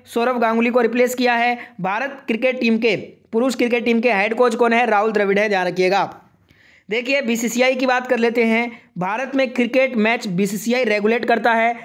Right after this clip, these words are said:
इसका फुल फॉर्म क्या है? Board of Control for Cricket in India। भारतीय क्रिकेट नियंत्रण बोर्ड, इसकी स्थापना उन्नीस सौ अट्ठाईस में हुई थी। मुख्यालय मुंबई में है।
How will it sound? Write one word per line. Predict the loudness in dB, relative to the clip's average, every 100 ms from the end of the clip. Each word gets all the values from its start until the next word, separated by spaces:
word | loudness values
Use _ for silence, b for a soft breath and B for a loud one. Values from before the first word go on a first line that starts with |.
| B
इसका | -6 -2 -2
फुल | 0 2
फॉर्म | 2 2
क्या | 0
है? | 0 0 0 2
Board | 4 4
of | 2 0
Control | 0 2 2 2 0
for | 0
Cricket | 0 -2 -2 -2
in | 2
India। | 2 4 2 2 -2 -10 _ _ b b b
भारतीय | -6 -4 -4 0 2 2
क्रिकेट | 0 0 2 2 2
नियंत्रण | 2 2 0 0
बोर्ड, | 4 4 4 0
इसकी | -2 -2
स्थापना | 0 0 0 0
उन्नीस | 0 0
सौ |
अट्ठाईस | 0 0 -2 0
में | 0
हुई | 0
थी। | 2
मुख्यालय | 0 0 0 2 2
मुंबई | 2 2 2
में | 2
है। | 2 0